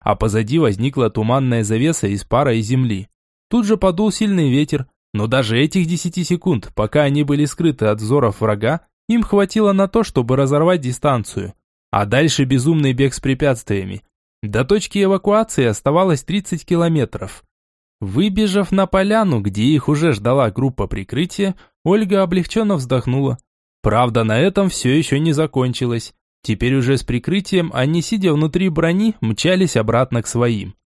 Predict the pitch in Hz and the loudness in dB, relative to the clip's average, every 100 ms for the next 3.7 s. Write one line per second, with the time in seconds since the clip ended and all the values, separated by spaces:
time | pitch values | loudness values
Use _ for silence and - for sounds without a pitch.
0 | _ _ - 107 120 165 208 202 185 196 | _ _ -2 2 4 4 2 2 2 2
1 | 147 156 - 175 175 160 139 160 147 120 | 2 2 2 -2 0 0 2 2 2 2
2 | 151 151 139 120 107 - 127 139 131 - | 0 0 0 0 -2 0 0 0 -2 -2
3 | 120 120 117 104 - 101 | -2 0 -2 -2 -8 -14